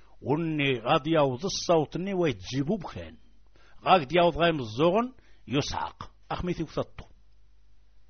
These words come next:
كل شيء يمث. كل شيء الأرواح تفند الناس من الملائكة. كل شيء ويتغيمي حد الدار. بل تسدر وقت نتري الإنسان مشغول،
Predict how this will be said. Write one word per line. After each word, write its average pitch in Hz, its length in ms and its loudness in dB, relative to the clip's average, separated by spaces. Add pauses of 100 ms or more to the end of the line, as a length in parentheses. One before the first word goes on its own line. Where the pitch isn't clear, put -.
(160)
كل 139 120 -10
شيء 120 180 -2
يمث. - 380 -10 (1200)
كل 196 200 6
شيء 185 160 2
الأرواح 165 480 4 (300)
تفند 135 280 -6
الناس 151 300 -2
من 143 60 -8 (120)
الملائكة. 131 580 -4 (100)
كل 175 140 -4
شيء 170 140 -2
ويتغيمي 143 360 -4
حد 131 160 -6
الدار. 87 320 -12 (920)
بل 277 400 10
تسدر 269 380 12
وقت 285 260 8
نتري 285 340 10
الإنسان 277 560 6
مشغول، 269 880 12